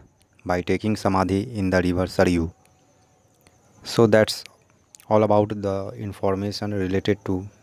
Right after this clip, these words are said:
Lord Ram. So for more information,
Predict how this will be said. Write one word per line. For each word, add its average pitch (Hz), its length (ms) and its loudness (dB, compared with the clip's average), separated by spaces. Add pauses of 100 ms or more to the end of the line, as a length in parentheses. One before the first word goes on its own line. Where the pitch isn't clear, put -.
(140)
Lord 98 300 4
Ram. 92 360 -2 (2250)
So - 160 -2
for 98 220 4
more 104 220 4
information, 101 680 0